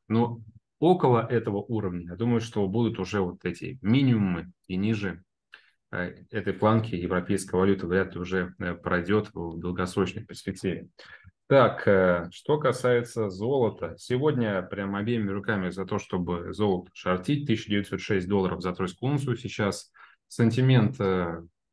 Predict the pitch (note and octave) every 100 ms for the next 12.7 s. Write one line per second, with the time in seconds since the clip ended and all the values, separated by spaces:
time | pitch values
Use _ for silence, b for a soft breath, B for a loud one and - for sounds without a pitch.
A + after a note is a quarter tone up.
0 | F2 F2 F#2 F2+ - G2 F#2 A2+ A2 F#2+
1 | F#2 G2 A2+ G2 F#2 G2+ G#2 F#2+ F2 E2+
2 | - - F2 F2 F2 F2 - - D#2 E2+
3 | - _ _ _ A#3+ _ _ _ _ A#2+
4 | _ _ _ _ _ - G#2+ G2 F#2+ G#2
5 | F2+ F2+ F2+ F2 - G#2 G2 F#2 - G#2+
6 | G2 - - - - D#3+ C3 G2+ G#2 B2
7 | B2+ A#2 G#2 F#2+ - G2+ F#2+ F#2+ A2+ G2+
8 | G2 G#2+ G2+ F#2 - G#2+ A#2 D#3 G#2+ F2+
9 | A2 F2+ F2+ A#2 A2 F#2+ F#2 F#2+ F2 E2
10 | D#2+ - _ _ _ _ _ _ - G2+
11 | E3 D#3 D3 C#3 A2 - A2 G2+ F#2 F#2
12 | A2 G#2+ G2 A2+ G#2 F#2+ F2+